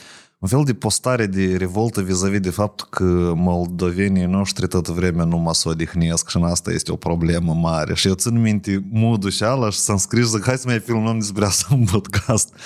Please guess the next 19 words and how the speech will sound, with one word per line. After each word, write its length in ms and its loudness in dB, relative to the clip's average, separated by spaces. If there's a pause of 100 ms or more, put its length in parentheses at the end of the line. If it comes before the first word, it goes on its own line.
(380)
E 120 2
bun, 280 0
până 240 0
una 180 2
alta, 220 0
până 260 0
ne-am 220 0
sincronizat, 920 0 (140)
s-au 180 2
întâmplat 380 0
mai 140 0
multe 320 2
lucruri, 320 0
dar 100 0
hai 120 4
să 60 -2
pornim 360 0
cu 120 -4
asta. 460 -2